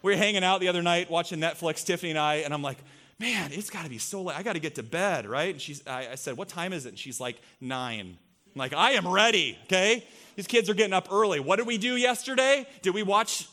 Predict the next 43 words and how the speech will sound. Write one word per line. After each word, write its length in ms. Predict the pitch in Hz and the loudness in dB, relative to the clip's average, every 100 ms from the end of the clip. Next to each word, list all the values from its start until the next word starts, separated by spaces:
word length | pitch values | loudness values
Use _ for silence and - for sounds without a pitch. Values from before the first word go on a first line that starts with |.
| 170 | -4
did 80 | |
we 80 | 180 | 0
watch 220 | 190 214 | 2 2
the 80 | 226 | 0
Vikings 420 | 214 226 233 226 | 0 0 -2 -6
and 80 | 233 | -4
the 60 | 226 | -4
forty-niners? 580 | 226 240 240 240 240 196 | -2 0 -2 -2 -4 -2
No. 240 | 165 110 - | 0 -2 -6
We 200 | 180 254 | -4 0
went 240 | 262 214 208 | 2 0 0
to 80 | 220 | -2
Frozen 460 | 208 185 180 190 | 0 0 0 -4
two. 380 | 180 170 98 87 - - | -2 -2 -4 -10 -20 -2
That's 380 | 185 226 226 170 | 2 2 0 0
right. 300 | 156 107 101 | 0 0 2
That's 280 | 180 214 - | 2 2 -2
who 140 | 208 | -2
we 160 | 202 180 | 0 2
are, 240 | 120 95 | 0 0
right? 340 | 120 170 208 - - - - - - | 0 0 -2 -6 -16 -20 -20 -20 -4
'Cause 140 | 262 208 | -2 4
that's 280 | 285 311 | 4 4
my 140 | 302 302 | 2 2
new 200 | 311 311 | 4 4
identity. 760 | 294 294 311 311 277 208 135 - - | 6 4 4 4 4 2 -2 -10 0
I'm 140 | 269 | 0
a 60 | 294 | 4
dad. 500 | 294 277 262 240 214 | 4 6 6 4 2
I 100 | 262 | 0
can't 260 | - 294 240 | -2 -2 0
go 160 | 269 | 2
back. 580 | 190 202 247 277 - - _ _ _ _ _ _ | 2 2 2 -2 -10 -20 _ _ _ _ _ _
And 120 | 202 | -6
some 160 | 214 269 | -2 0
of 80 | 277 | 0
us 160 | 226 | 2
live 160 | 226 247 | 2 4
our 140 | 226 | 2
Christian 440 | - 233 - 220 202 | 0 -4 -4 -4 -2
lives 520 | 196 208 190 175 - _ _ | 0 0 -2 -6 -12 _ _
like 440 | 160 180 175 175 - _ _ - | -2 0 -2 -6 -20 _ _ -8
that. 440 | 143 139 123 - | -4 -4 -6 -14